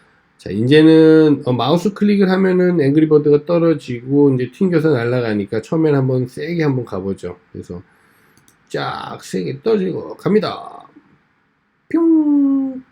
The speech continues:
크, 네, 이제 뭐 기본적으로 이제 이런 형태의 게임들이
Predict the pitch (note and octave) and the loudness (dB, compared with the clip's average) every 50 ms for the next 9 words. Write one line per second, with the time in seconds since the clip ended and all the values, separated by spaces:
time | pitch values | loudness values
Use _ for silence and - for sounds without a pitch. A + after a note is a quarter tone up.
0 | _ _ - - - - - - - - - A#2 G#2+ G2+ G2+ G2+ G2 G2+ G#2 G2+ | _ _ -20 -20 -20 -20 -20 -20 -20 -14 -10 -8 -6 -6 -6 -6 -6 -6 -6 -4
1 | G2+ G#2+ G2+ F#2+ - A#2+ A#2+ A#2+ A#2+ A#2+ A2+ A2+ A#2 A2+ G#2 G2+ G#2 G#2 G#2 G2+ | -4 -6 -6 -8 -8 -6 -4 -4 -4 -4 -4 -4 -4 -4 -4 -4 -4 -4 -4 -4
2 | G2+ G#2+ A#2+ A#2+ A#2+ A#2+ A#2+ A#2+ A2+ - - A#2 A2 A2 A#2 A#2 A2 G#2 - _ | -4 -4 -4 -4 -4 -4 -4 -6 -6 -6 -4 -2 -2 -2 -2 -2 -4 -4 -6 _
3 | _ _ _ _ _ _ _ _ _ _ - D3+ D3 C#3+ C#3+ C#3+ C#3+ C3+ C3+ C3+ | _ _ _ _ _ _ _ _ _ _ -2 2 4 4 4 4 4 2 2 2
4 | C3 B2+ B2+ B2+ B2+ B2+ B2+ B2 B2 A#2+ A#2+ A2 F#2+ - - | 2 2 2 0 0 -2 -2 -2 -2 -4 -4 -6 -6 -8 -10